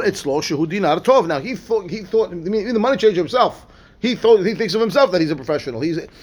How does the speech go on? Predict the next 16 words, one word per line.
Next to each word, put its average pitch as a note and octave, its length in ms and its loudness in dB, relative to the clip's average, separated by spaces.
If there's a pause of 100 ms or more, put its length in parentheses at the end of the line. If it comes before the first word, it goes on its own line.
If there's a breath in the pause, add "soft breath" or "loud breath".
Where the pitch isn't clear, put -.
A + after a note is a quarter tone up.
(100)
he, E3+ 260 -4
if A#3 120 0
he A#3 100 0
didn't A3+ 220 2
know, C#3+ 400 4 (140)
he D#3 80 -10
would D#3+ 140 -4
say, D#3+ 120 -4
"By D3+ 180 2
the D#3 80 0
way, F#3 260 2 (100)
I, - 40 -12 (160)
I, A2 160 -12
I B2+ 40 -8
don't D3 120 -4
know. G#2+ 200 -8